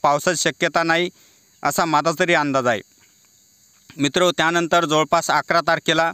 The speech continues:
महाराष्ट्रातलं वातावरण जवळपास क्लिअर होईल आणि, अ, दहा तारखेला परत कमी दाबाचा पट्टा हा अरबी समुद्रात, अ, ही चक्राकार स्थिती गेल्याच्यानंतर अरबी समुद्रात जवळपास दहा तारखेला याचा परत कमी दाबाच्या पट्ट्यात रूपांतर होईल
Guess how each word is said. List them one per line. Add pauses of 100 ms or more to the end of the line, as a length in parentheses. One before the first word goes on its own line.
महाराष्ट्रातलं
वातावरण
जवळपास
क्लिअर
होईल (380)
आणि,
अ,
दहा
तारखेला
परत (400)
कमी
दाबाचा
पट्टा
हा (320)
अरबी
समुद्रात, (520)
अ,
ही
चक्राकार
स्थिती
गेल्याच्यानंतर
अरबी
समुद्रात (320)
जवळपास
दहा
तारखेला (280)
याचा (100)
परत (160)
कमी
दाबाच्या
पट्ट्यात
रूपांतर
होईल